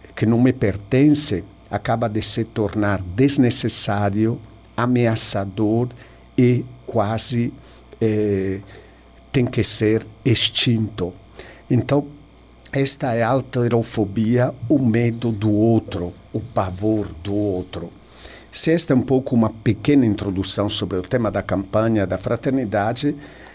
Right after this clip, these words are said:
li o texto e tentei, eh, perceber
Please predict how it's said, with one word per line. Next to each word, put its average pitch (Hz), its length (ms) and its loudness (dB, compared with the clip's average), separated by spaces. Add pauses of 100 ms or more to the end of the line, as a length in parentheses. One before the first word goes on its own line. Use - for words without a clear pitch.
li 190 220 4
o 156 100 4
texto 175 460 0
e 165 40 0
tentei, 143 720 2 (140)
eh, 110 640 0 (300)
perceber 131 600 2